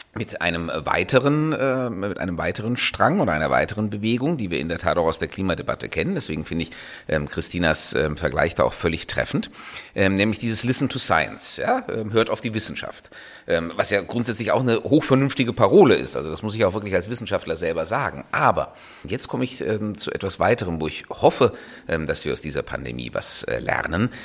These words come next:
äh, das Verhältnis von Politik und Wissenschaft. Ähm, denn, und das hätte übrigens keiner der beteiligten Wissenschaftler auch jemals bestritten.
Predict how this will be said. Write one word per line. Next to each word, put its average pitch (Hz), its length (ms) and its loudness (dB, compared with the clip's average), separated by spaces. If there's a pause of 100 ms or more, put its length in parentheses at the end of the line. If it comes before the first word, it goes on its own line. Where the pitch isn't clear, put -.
(140)
äh, 82 120 6
das 80 140 -2
Verhältnis 104 400 2
von 78 120 -4
Politik - 380 -6
und - 140 -10
Wissenschaft. - 800 -6
Ähm, 69 420 -4 (160)
denn, 104 240 6
und 185 60 0 (260)
das - 160 -4
hätte 101 200 -2
übrigens 117 420 -2
keiner 160 260 4
der 139 80 2
beteiligten 117 480 -2
Wissenschaftler 120 480 -2
auch 90 80 0
jemals 139 400 0
bestritten. - 540 -4